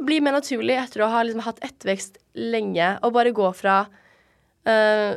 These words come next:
blond til mørk egentlig. Nå endrer jo det seg for meg hele tiden på hva jeg synes er gøy,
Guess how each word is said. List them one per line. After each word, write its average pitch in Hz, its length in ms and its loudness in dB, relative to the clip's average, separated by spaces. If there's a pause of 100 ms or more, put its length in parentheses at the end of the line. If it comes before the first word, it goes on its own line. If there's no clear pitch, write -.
blond 190 480 -2
til 214 80 -8
mørk 185 220 -4
egentlig. 196 320 -4
Nå 220 160 2
endrer 196 320 -2
jo 208 80 -2
det 185 180 2
seg 185 220 -2
for - 80 -10
meg 165 160 -2
hele - 400 -10
tiden - 260 -8
på 196 140 -2
hva 185 80 0
jeg 196 80 -12
synes 175 160 -12
er 185 100 -4
gøy, 196 180 -2